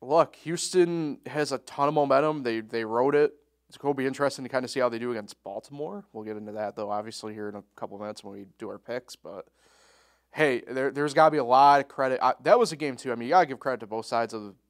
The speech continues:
of the ball there because of what both teams have had to go through this year. But, man, Houston, uh, if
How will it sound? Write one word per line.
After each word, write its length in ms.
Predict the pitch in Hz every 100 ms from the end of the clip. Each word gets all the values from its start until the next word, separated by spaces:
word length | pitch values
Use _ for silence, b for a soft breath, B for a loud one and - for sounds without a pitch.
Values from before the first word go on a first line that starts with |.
| _ _ _ _ -
of 260 | 110 101 98
the 60 | 110
ball 240 | 104 104 107
there 160 | 104
because 280 | 107 107 104
of 100 | 98 98 _ _
what 280 | 117 110
both 200 | - 104
teams 300 | - 110 104
have 120 | 107 92
had 160 | 113
to 60 | 107
go 160 | 104
through 180 | 104 127
this 220 | 127 127
year. 260 | 143 143 135 b b b b b b b b b b
But, 120 | 120
man, 300 | 113 143 131
Houston, 640 | 110 143 143 135 107 101 98 90
uh, 360 | 101 107 104 87 - _ _ _ _ _
if 460 | 127 131 120 - -